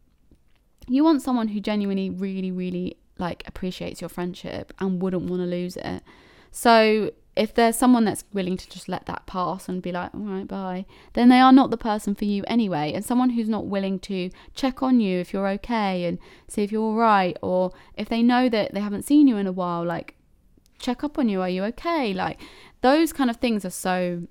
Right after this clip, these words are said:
important, I think. I've, I've suffered with anxiety. I've had anxiety moments where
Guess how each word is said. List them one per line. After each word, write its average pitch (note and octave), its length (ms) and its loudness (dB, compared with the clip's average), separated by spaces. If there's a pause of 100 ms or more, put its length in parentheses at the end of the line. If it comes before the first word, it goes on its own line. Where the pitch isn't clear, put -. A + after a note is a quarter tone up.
(180)
important, F3+ 520 0
I F3 180 -6
think. G3 380 -6
I've, F3+ 300 -6 (400)
I've F#3+ 380 2 (220)
suffered F3+ 440 -6
with E3+ 240 -4
anxiety. F3+ 640 -6
I've F#3 80 -8
had F3+ 180 -8
anxiety F3+ 560 -10
moments E3+ 680 -10
where F3 320 -10